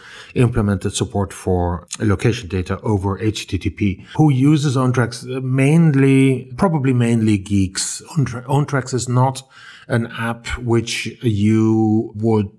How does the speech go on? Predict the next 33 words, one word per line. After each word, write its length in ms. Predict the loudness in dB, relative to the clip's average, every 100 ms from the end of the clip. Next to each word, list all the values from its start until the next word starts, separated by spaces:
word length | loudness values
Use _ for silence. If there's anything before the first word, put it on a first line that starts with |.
| -4
download 640 | 0 4 6 4 2 0
from 180 | -2 -4
the 80 | -2
App 160 | -4
Store 540 | -4 0 2 2 -2 -6 -20 -20 -20 -10 -2
or 180 | 0
from 220 | 0 -4 -4
the 80 |
Play 180 | -2 0
Store, 240 | 0 0 0
whatever 320 | -2 -4 -4
it's 100 | -4
called, 340 | -2 0 -2 -2
and 180 | 2
then 260 | 2 2 2
sort 180 | 0 -2
of 180 | -2 -4
set 240 | -4 -2
up 160 | -4 -6
and 240 | -6 -4 0
go. 360 | 0 0 -4 -2
The 100 | 2
reason 400 | 4 4 2 -2
it's 220 | -4 -4
not 200 | -4 -4
that 220 | -4 -4
is 300 | -2 -2 -4
we 260 | -6 0 2
don't 240 | 2 0
have 140 | 0 -4
a 60 |
cloud 280 | 0 0 0
service. 480 | -2 -6 -8 -14